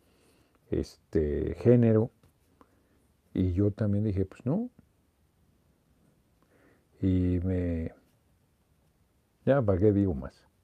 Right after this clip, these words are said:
Pero así fue. Así fue, la verdad. Consideraciones,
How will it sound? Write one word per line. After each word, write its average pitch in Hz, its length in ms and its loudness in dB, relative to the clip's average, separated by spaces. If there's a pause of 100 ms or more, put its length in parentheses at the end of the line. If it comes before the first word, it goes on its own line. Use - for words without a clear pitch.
(720)
Pero 101 240 2
así 123 240 0
fue. 120 320 -2 (1400)
Así 117 460 4
fue, 143 500 10 (1080)
la 95 240 -2
verdad. 92 340 -4 (3250)
Consideraciones, 95 720 -6